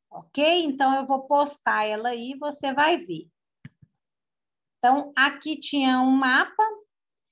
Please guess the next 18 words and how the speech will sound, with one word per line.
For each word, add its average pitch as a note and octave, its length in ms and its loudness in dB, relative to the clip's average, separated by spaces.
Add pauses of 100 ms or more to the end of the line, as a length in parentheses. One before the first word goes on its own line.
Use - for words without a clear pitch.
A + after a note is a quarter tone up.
(220)
igualzinho B3+ 680 0
nós B3 240 -4
estudamos G3+ 760 -4
na A3 300 -2
aula F#3+ 200 -2
passada. C#4 840 -2 (800)
Era C4 200 2
um D4 80 0
mapa A#3+ 420 0
sobre G#3 320 -8
os G#3 160 -10
planetas, B3+ 680 -2 (260)
os A#3 300 -6
continentes C4 1000 0
e A3 100 -6
os G#3 160 -6
oceanos, C#4 960 -2 (120)
né? B3+ 360 -4